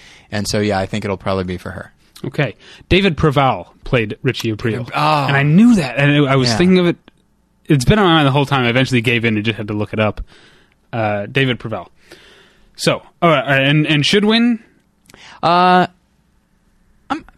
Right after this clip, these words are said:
Speaker 1: I'd say Rooney Mara. I mean,
Speaker 2: Okay.
Speaker 1: of the ones that I've seen, I haven't seen Albert Nobbs or The Help. Uh, and I think Meryl Streep is very good in The Iron Lady, and I think,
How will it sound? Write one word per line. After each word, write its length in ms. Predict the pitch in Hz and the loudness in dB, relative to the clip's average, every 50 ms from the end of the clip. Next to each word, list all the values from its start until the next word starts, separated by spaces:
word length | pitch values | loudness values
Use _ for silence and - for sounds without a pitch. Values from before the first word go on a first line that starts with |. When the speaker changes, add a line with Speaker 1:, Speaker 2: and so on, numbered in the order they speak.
| _ - - | _ -16 -10
Speaker 1:
I'd 140 | - 247 - | -10 -8 -2
say 100 | - 320 214 | -2 -2 0
Rooney 300 | 185 170 156 147 139 131 | 0 0 0 2 2 2
Mara. 360 | 117 107 104 104 117 139 143 | 2 2 2 2 2 0 -2
I 80 | - 127 | 0 0
mean, 140 | 131 139 139 | 0 2 2
Speaker 2:
Okay. 60 | 135 | 0
Speaker 1:
of 40 | 120 | 0
the 80 | 135 | 2
ones 200 | 135 143 147 139 120 | 2 2 0 0 2
that 60 | 123 | 2
I've 120 | 123 117 - | 0 0 0
seen, 180 | - 131 120 | 0 -2 0
I 100 | 113 113 113 | 0 2 2
haven't 260 | 113 123 135 127 120 | 2 2 0 0 -2
seen 160 | - - 123 117 | 0 0 0 2
Albert 240 | 117 113 107 110 | 2 2 2 0
Nobbs 280 | 104 107 107 107 104 101 | 0 2 2 2 2 2
or 120 | 110 107 | 0 0
The 100 | 104 101 | 0 0
Help. 360 | 95 101 120 113 101 95 - - _ _ - - - - - _ - _ - | 0 0 0 0 0 0 -2 -8 _ _ -20 -20 -20 -20 -20 _ -20 _ -8
Uh, 400 | - 104 104 104 101 101 101 101 - | -4 0 0 2 2 2 2 0 0
and 100 | 120 123 | 0 0
I 120 | 131 135 | 0 0
think 200 | 127 - 180 170 | 0 0 0 2
Meryl 180 | 147 139 135 123 | 2 2 2 0
Streep 200 | - - 135 117 | 0 0 0 -2
is 100 | 113 101 | -2 -4
very 300 | 98 101 113 117 113 107 | -2 0 0 2 2 2
good 120 | 101 104 101 | 2 2 0
in 100 | 101 101 | 0 0
The 80 | 101 | 0
Iron 200 | 101 98 98 98 | 0 0 0 0
Lady, 240 | 98 98 101 101 110 | 0 0 0 0 0
and 100 | 107 107 | 0 0
I 80 | 104 101 | -2 -2
think, 260 | - 113 107 104 | -2 -2 -4 -4